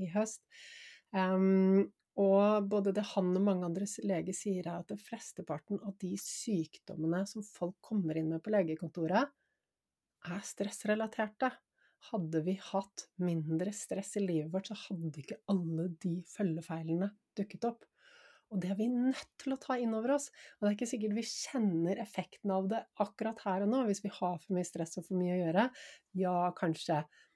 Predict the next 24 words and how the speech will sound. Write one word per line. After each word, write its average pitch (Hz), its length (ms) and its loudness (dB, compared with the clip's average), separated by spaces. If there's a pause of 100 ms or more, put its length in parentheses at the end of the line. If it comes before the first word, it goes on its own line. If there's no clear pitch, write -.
(380)
kjeven 170 800 -2
er 156 100 -2
litt - 160 -12
stram, 180 720 4 (580)
eh, 170 200 -8
kanskje - 340 -8
pusten 233 400 -4
er 226 80 0
litt 220 180 -4
kort, 214 320 4
kanskje 175 300 -4
søvnen 214 560 0
er 202 100 2
litt 202 160 -2
dårlig, 190 460 6 (320)
ikke - 140 -6
sant? 226 200 2
Det 165 80 -2
kan 180 220 2
være 185 180 4
mange 175 240 4
små 165 240 -2
symptomer, 190 520 0 (340)
men 180 240 0